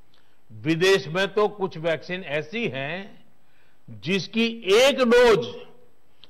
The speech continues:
पांच हजार रुपया तक में है और जिसे माइनस सेवेंटी डिग्री तापमान में फ्रीज में रखना होता है। माइनस सेवेंटी डिग्री।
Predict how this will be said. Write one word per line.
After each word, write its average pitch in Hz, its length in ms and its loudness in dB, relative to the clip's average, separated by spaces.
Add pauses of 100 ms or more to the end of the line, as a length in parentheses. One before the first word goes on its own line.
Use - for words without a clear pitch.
(340)
पांच 208 440 4
हजार 170 440 2
रुपया 170 380 0
तक 165 300 -8
में 214 240 0
है 262 600 0 (500)
और 143 280 -2
जिसे 254 720 4 (600)
माइनस 214 800 4
सेवेंटी 262 480 4
डिग्री 269 580 2 (1120)
तापमान 185 600 0
में 208 340 0
फ्रीज 202 580 -2
में 240 220 2
रखना 196 460 -2
होता 147 440 -2
है। 160 480 -14 (1000)
माइनस 170 800 -2
सेवेंटी 208 420 -6
डिग्री। 190 580 -14